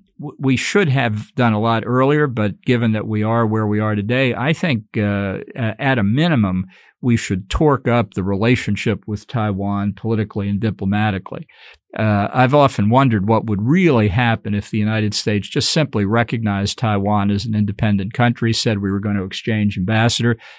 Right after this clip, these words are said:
have full diplomatic relations. Are the Chinese really gonna expel our ambassador from Beijing forever, downgrade the relationship? Uh, I, I just, uh, I, I think there are steps less than that you can take, like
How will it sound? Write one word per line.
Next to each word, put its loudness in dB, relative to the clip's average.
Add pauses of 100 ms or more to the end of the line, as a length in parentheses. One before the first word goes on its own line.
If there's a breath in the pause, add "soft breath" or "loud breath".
have 0
full 2
diplomatic 0
relations. 0
Are 0
the -2
Chinese 0
really 2
gonna 0
expel -2
our 0
ambassador -4
from -4
Beijing 0 (280 loud breath)
forever, 0
downgrade 0
the -4
relationship? -4 (460 loud breath)
Uh, 0
I, 2
I 4
just, 0 (100)
uh, -2
I, 2
I 2
think 0
there -2
are -2
steps -4
less -2
than -2
that -2
you 2
can -4
take, -4
like -4